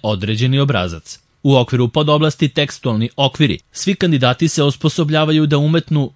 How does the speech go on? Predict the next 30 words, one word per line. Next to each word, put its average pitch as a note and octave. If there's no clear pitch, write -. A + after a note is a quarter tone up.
i E3+
obrišu D3+
tekstualni B2+
okvir, A#2+
te D3+
da C3+
urede, A2
premeste D#3
ili C3+
promene D3+
njegovu G#2
veličinu. G#2+
Takođe B2
znaju C3
i C3
da B2+
primene D3
mogućnost D3
ivičenja C3
i E2
senčenja D#3
u D#3
samom B2
okviru, B2+
te D#3+
da D3
povežu D#3+
više C#3+
tekstualnih A2+
okvira. A#2+